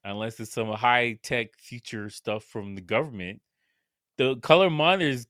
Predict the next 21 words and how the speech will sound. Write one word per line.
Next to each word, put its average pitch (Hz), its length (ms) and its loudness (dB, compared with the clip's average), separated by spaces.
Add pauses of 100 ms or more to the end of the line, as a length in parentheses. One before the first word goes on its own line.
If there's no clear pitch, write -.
like, 117 220 -2
really 123 200 -6
came 127 240 -6
into 120 140 -10
existence, 107 640 -10
like, 98 200 -10
in 95 100 -12
the 92 80 -12
nineties, 143 840 -10 (180)
eighty, 139 440 -10 (300)
like, - 300 -14
like, 127 240 -6 (560)
no, 170 160 2
they 160 100 2
had 202 140 4
it 196 40 0
in 170 80 -4
the 143 140 -6
eighties, 139 300 -2
but, 110 160 -2
like, 107 240 0